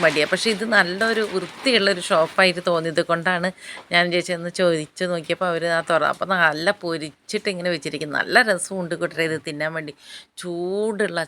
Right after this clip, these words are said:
ചായയുടെ കൂടെ അത് കഴിക്കാൻ ഭയങ്കര ടേസ്റ്റാണ്. അപ്പോൾ ഇത്, ഉം, നല്ലൊരു വൃത്തിയുള്ള സ്ഥലത്തുനിന്ന് കഴിക്കണം, വൃത്തിയുള്ള സ്ഥലത്തുനിന്ന് കാണണം എന്നുള്ളൊരാഗ്രഹം ഉണ്ടായിരുന്നു. അപ്പോഴാണ് ഇവിടെ കണ്ടത്. അപ്പോൾ, ഉം,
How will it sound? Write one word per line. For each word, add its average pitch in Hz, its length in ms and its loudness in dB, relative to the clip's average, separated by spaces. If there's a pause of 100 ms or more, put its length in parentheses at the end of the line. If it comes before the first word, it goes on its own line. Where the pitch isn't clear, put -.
ചായയുടെ 170 440 0 (100)
കൂടെ 165 220 -8
അത് 170 100 -6 (120)
കഴിക്കാൻ 156 400 -10 (120)
ഭയങ്കര 160 560 -10
ടേസ്റ്റാണ്. - 340 -16 (380)
അപ്പോൾ 208 140 -6 (120)
ഇത്, 220 180 0 (320)
ഉം, 180 320 -2 (400)
നല്ലൊരു 233 400 0 (100)
വൃത്തിയുള്ള 226 560 -4
സ്ഥലത്തുനിന്ന് 190 540 -2
കഴിക്കണം, 175 480 0 (340)
വൃത്തിയുള്ള 180 540 -4
സ്ഥലത്തുനിന്ന് 165 500 -4
കാണണം 151 320 0
എന്നുള്ളൊരാഗ്രഹം 156 760 0
ഉണ്ടായിരുന്നു. 139 360 -4 (140)
അപ്പോഴാണ് 151 480 -6
ഇവിടെ 139 260 -2
കണ്ടത്. 127 340 -6 (260)
അപ്പോൾ, 160 200 -10 (720)
ഉം, 151 100 -8